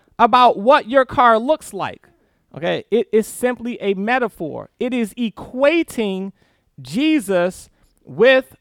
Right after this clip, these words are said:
God the Father in Daniel chapter seven. Now, I promise you,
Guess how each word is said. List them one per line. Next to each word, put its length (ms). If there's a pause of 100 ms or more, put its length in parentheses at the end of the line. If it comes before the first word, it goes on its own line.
(140)
God 400
the 100
Father 680 (340)
in 580 (300)
Daniel 400
chapter 360
seven. 440 (240)
Now, 380 (240)
I 60
promise 480
you, 240